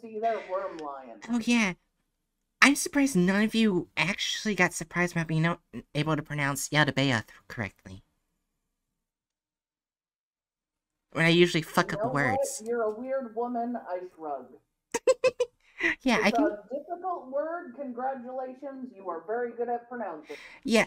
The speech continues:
Speaker 2: I can, I can usually, I can s-, say, like, majority of the Eldritch guys in S C P universe correctly. I can say their names correctly. Most of them. I don't know why. <laughs>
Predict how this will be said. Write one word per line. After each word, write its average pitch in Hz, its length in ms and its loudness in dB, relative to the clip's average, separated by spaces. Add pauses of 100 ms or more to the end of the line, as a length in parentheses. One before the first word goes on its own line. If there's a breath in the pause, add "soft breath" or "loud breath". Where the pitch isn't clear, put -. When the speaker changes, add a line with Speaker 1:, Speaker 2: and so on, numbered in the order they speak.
Speaker 2:
I 214 120 6
can, 214 320 0 (680)
I 202 100 4
can 220 180 2
usually, 202 400 -2 (100)
I 185 60 -4
can 185 120 -12
s-, - 160 -20 (120)
say, 196 340 0
like, 160 200 -2 (100)
majority 147 800 2
of 120 160 -10
the 127 180 -4 (140)
Eldritch 131 400 -4
guys 120 240 -2
in 113 80 -6
S 113 120 -6
C - 140 -10
P - 160 -12
universe 107 560 -4
correctly. - 540 -10 (200)
I 123 60 -2
can 127 100 0
say 147 140 -2
their 123 160 0 (180)
names 120 300 -4
correctly. - 540 -12 (340)
Most 113 240 -8
of 95 60 -16
them. 98 160 -14 (1900 loud breath)
I 302 60 2
don't 381 180 2
know 359 100 6
why. 320 320 0 (220 soft breath)
<laughs> 254 60 12